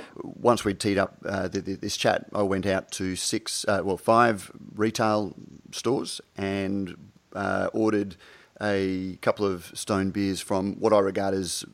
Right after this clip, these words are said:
uh, Australia's most reputable online, um, beer s-, seller.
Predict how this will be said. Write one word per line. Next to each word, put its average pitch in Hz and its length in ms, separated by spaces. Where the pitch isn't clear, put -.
uh, 98 140
Australia's 95 480
most 92 320
reputable 92 560
online, 92 640
um, 87 480
beer 98 160
s-, - 140
seller. 92 360